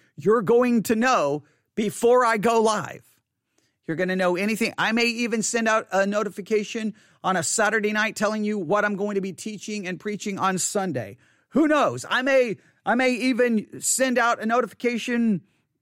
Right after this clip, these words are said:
I, I don't know. I'm gonna, I'm gonna just try to be as creative as I can be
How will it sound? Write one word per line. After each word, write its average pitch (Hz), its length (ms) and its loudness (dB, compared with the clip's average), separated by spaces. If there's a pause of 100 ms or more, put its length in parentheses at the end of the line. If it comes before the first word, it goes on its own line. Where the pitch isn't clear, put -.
(160)
I, - 180 -2 (120)
I 233 100 0
don't 269 140 2
know. 170 180 2
I'm 240 160 0
gonna, 247 160 2
I'm 220 180 0
gonna 247 180 2
just 214 240 -4
try 226 100 2
to 214 80 2
be 202 140 0
as 185 100 -2
creative 208 640 2
as 180 220 0
I 185 160 2
can 170 240 -4
be 139 340 -2